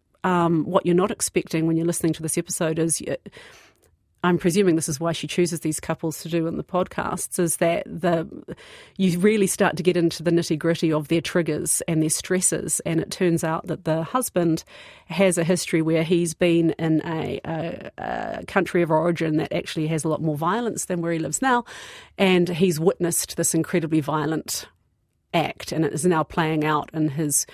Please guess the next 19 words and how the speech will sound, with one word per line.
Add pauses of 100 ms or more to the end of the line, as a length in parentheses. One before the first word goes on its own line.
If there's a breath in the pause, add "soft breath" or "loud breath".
(160 loud breath)
fears
and
hopes
and
dreams
for
his
life
and
his
future.
And, (260 loud breath)
but
they
just
start
explaining
it
without